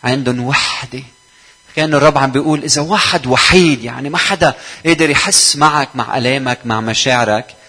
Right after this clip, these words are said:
قال: 'أنا بيجي لعندك، أنا قريب منك، أنا بحفظ الغرباء، بحميهم، أعضد اليتيم والأرملة، يملك الرب إلى، إلى الأبد.'" فلما نطلعوا بهالمزمور، شو بتحسوا؟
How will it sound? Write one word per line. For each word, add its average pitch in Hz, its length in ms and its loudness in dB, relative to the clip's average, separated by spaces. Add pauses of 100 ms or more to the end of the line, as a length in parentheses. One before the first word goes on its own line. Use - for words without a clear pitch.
(420)
قال: 123 180 -4 (120)
'أنا 120 400 0 (300)
بيجي 107 300 -6
لعندك، 101 460 -10 (100)
أنا 120 260 -10
قريب 117 340 -10
منك، 110 360 -10 (760)
أنا 139 500 0
بحفظ 123 460 -6
الغرباء، 107 540 -2
بحميهم، 131 420 -6 (320)
أعضد 123 540 0
اليتيم 107 640 -10 (540)
والأرملة، 101 880 -8 (360)
يملك 143 540 2
الرب 110 600 -4 (540)
إلى، 107 380 -6 (260)
إلى 104 160 -8
الأبد.'" 104 380 -10 (680)
فلما 190 320 6
نطلعوا 185 540 6
بهالمزمور، 135 560 0
شو 233 140 0
بتحسوا؟ - 520 -2